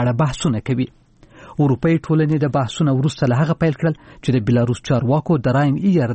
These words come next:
د ملکي هوایي چلند یوه الوتکه چې له آتن څخه ویلونوس ته روانه وه، د یوې جنګي جټ الوتکې په وسیله د مینسک په هوایي ډګر کې کېنوله او د اپوزیسیون فعال او ژورنالیست رومان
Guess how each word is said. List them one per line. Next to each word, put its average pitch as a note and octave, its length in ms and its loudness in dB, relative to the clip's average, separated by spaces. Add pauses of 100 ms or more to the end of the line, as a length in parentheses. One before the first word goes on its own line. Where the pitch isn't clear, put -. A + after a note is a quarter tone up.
د B2 120 2
ملکي B2 300 0
هوایي D3 360 2
چلند B2+ 280 2
یوه A#2+ 80 2
الوتکه A#2 480 0 (420)
چې - 140 -2
له B2+ 180 2
آتن E3 300 2
څخه C3 260 0
ویلونوس B2 420 2
ته B2 140 0
روانه C#3+ 320 2
وه، F3+ 80 -2 (380)
د C3+ 120 0
یوې B2 240 2
جنګي B2+ 260 2 (100)
جټ F#3 140 0 (100)
الوتکې B2 420 -2
په A#2+ 100 -2
وسیله B2+ 360 0 (440)
د B2+ 200 2
مینسک F3+ 360 0
په C3 140 0
هوایي B2 260 2
ډګر A#2 240 0
کې C3 120 -2 (100)
کېنوله F#3 420 2 (320)
او B2+ 60 2 (100)
د B2 140 2
اپوزیسیون A#2+ 580 0
فعال D3+ 320 0
او B2+ 40 -4 (120)
ژورنالیست C3 440 -2 (440)
رومان E3 360 2